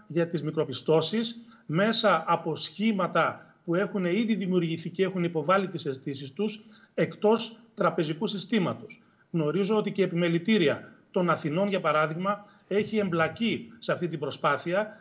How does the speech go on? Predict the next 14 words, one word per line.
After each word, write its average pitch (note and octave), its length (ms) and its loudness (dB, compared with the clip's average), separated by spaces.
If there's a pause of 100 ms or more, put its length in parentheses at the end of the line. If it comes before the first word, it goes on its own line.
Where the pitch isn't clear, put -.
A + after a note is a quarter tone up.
(100)
αλλά D#3+ 480 0
ακόμα, F3 680 0 (320)
ε, D#3+ 180 0
αυτό D#3+ 300 0
το F3+ 120 -6
σχήμα G#3 400 0 (340)
δεν G#3 240 0
έχει G#3+ 200 0
αρχίσει A3 380 -2
να G#3+ 80 0
λειτουργεί. F#3 640 0 (340)
Ε, D#3 500 2
έχει G3+ 340 2
ήδη, G3+ 680 0